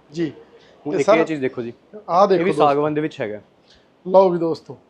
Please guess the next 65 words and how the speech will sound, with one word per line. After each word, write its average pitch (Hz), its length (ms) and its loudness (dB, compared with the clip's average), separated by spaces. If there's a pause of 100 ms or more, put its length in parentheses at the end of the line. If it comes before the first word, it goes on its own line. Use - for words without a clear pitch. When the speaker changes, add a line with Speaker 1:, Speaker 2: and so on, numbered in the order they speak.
(360)
Speaker 1:
ਮਾਲ 220 260 4
ਨਾਲ 220 240 4
ਨਾਲ 240 180 6
ਡਰਾਇੰਗ 226 320 2
ਰੂਮ 269 240 2
ਦਾ 247 100 6
ਤੁਹਾਨੂੰ 247 200 0
ਸਿਲੈਕਸ਼ਨ 226 400 2
ਵੀ 254 120 -4
ਮਿਲ 220 220 4
ਜਾਣੀ 208 260 4
ਆ। 226 100 4
Speaker 2:
ਬਿਲਕੁਲ, 170 320 -4
Speaker 1:
ਵੀ 131 80 -4
Speaker 2:
ਬਿਲਕੁਲ। 214 120 6
Speaker 1:
ਆਪਾਂ 233 180 6
ਕੰਧ 226 300 2
ਤੇ 269 120 2
ਕੀ 240 180 -2
ਕਰ 214 180 8
ਸਕਦੇ 220 260 4
ਆ, 233 40 6
ਵਾਲਪੇਪਰ 208 520 2
ਲਾ 202 180 6
ਕੇ 202 100 0
ਕਿੰਨੀ 202 220 -4
ਸੋਹਣੀ 220 260 -2
ਚੀਜ਼ 220 220 -2
ਆਉਂਦੀ 196 240 4
ਆ। 190 120 4 (400)
ਤੇ 254 80 2
ਸੋਫਿਆਂ 233 400 4
ਦੇ 262 100 2
ਨਾ 285 120 6
ਜਿਹੜੇ 277 200 2
ਬਾਕੀ 233 420 2
ਇੱਕ 262 300 2 (400)
ਲੁੱਕ 247 200 4
ਪਤਾ 254 260 4
ਲੱਗਦਾ 208 320 6
ਹਨਾ 254 120 4
ਬਾਈ 247 120 6
ਜੀ, 233 140 -4
ਵੀ 233 60 -12 (200)
Speaker 2:
ਬਿਲਕੁਲ 220 200 -2
Speaker 1:
ਕੀ 262 60 -2
Speaker 2:
ਬਾਈ 254 100 0
ਜੀ, 220 60 -4
Speaker 1:
ਚੀਜ਼ 240 160 2
Speaker 2:
ਬਿਲਕੁਲ। 240 220 4
Speaker 1:
ਆਪਾਂ 254 220 6 (340)
ਕੱਲ 233 160 4
ਨੂੰ 269 100 2
ਘਰੇ 262 260 6
ਰੱਖਣ 226 280 2
ਤੋਂ 214 100 2
ਬਾਅਦ 233 180 4
ਕਿਵੇਂ 202 220 -2
ਲੱਗੂਗਾ। 143 280 -6
Speaker 2:
ਦੇਖੋ 139 120 -2
ਹੁਣ 151 140 -6
ਤੁਸੀਂ 156 260 -4
ਦੇਖੋ 175 160 0
ਕਲਰ 180 240 0
ਕੌਨ-, 175 200 -6